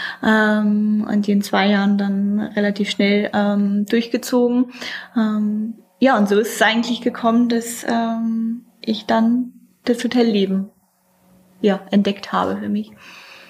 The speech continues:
Dieses morgens aufstehen und sich nicht Gedanken zu machen, ich hab keine Lust zur Arbeit zu gehen, sondern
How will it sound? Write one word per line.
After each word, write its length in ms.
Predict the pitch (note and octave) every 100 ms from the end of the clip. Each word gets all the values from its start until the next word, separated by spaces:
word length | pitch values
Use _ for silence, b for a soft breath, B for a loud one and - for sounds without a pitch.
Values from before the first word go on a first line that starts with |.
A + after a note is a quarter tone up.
| B B B B _ _ _
Dieses 220 | A#3 A#3+
morgens 420 | A3+ G#3+ B3+ C#4 - -
aufstehen 640 | A3+ - - B3+ B3+ C4+
und 160 | A#3 A3+
sich 180 | G#3
nicht 300 | A#3 B3 B3
Gedanken 520 | - G3+ G3 A3 A3+ A3+
zu 140 | A3+
machen, 920 | A3 A3 - A3+ A3 A3 A3 A3+ C#4+ _ _ _ _ _
ich 100 | G3
hab 100 | A#3
keine 240 | - A3 G#3+
Lust 380 | G#3+ A#3+ -
zur 100 | G#3
Arbeit 280 | - G3+ F#3+
zu 140 | - F#3+
gehen, 380 | F#3 F3 F#3 G3+
sondern 420 | A3 G#3 G3+ G3+